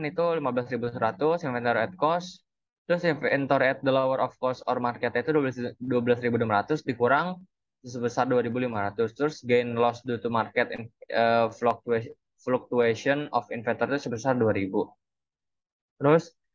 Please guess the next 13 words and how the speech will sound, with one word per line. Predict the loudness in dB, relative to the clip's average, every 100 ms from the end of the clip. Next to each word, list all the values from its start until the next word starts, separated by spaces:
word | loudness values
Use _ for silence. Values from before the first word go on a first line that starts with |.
| _ _ _ _ 4
eh, | 6 6 4
Maret | 4 2 2 0 0
tanggal | 2 0
tiga | 2 0 0
puluh | 0
satunya, | 0 0 -2 0 0 0 -2 _ _ _ _ _ _ _ _ -4
eh, | 0 2 2 2
dua | 2 2
ribu | 2 0
ini, | 0 -2 -4 -2 -4 -6 -8
eh, | -2 0 2 2 2 2 0
didapat | 0 0 2 0 0 -4
dari, | -4 -2 0 -2 -4 -6